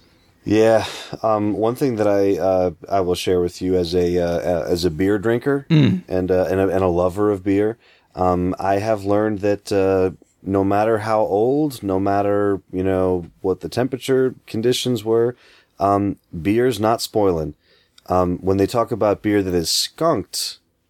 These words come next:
Speaker 1: um, that's, that's a different phenomenon that you, and that happens from light.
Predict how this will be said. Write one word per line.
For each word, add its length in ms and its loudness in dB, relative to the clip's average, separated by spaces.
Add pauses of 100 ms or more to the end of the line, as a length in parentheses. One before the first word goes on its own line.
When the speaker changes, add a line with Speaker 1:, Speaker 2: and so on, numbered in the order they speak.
(340)
Speaker 1:
um, 340 2
that's, 300 0
that's 260 0
a 40 -8
different 320 0
phenomenon 580 2
that 160 0
you, 180 -2
and 120 0
that 100 2
happens 320 0
from 240 -4
light. 540 -2